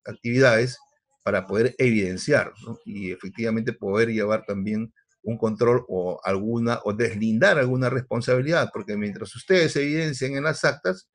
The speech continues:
yo creo que todo es transparente y nosotros lo que buscamos con esta norma técnica es la transparencia y es, eh, darle el cargo a quien realmente le corresponde, a quien realmente ha hecho los méritos necesarios, ¿no?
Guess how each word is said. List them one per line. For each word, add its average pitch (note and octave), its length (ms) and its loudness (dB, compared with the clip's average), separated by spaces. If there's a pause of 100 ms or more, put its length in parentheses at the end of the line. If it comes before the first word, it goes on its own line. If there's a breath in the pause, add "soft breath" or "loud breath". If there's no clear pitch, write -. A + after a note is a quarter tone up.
(360 soft breath)
yo - 80 -14
creo C3+ 260 0
que A#2+ 300 2
todo C#3 180 2
es C3+ 60 -4
transparente A2+ 640 0
y F#2+ 120 -4
nosotros B2 640 -6 (100)
lo A#2 140 -2
que A#2 80 -4
buscamos A#2+ 480 -2
con A2+ 160 -4
esta A2+ 160 -6
norma A#2+ 260 -2
técnica A#2+ 540 -8 (260)
es - 100 -4
la A2 120 0
transparencia A#2+ 760 -2 (320 soft breath)
y A2 260 0
es, A#2 340 0
eh, F#2 340 -6
darle A2+ 600 0 (260)
el G2+ 200 -4
cargo A#2 520 2
a G2 140 -6
quien A2+ 420 -2
realmente A2+ 580 0
le A2 140 0
corresponde, A2+ 560 0
a G2 80 0
quien F2+ 260 -8
realmente A2+ 640 0
ha G#2 120 2
hecho G#2+ 160 -2
los F#2+ 120 -4
méritos G2+ 400 -6
necesarios, - 540 -12
¿no? D3+ 200 -8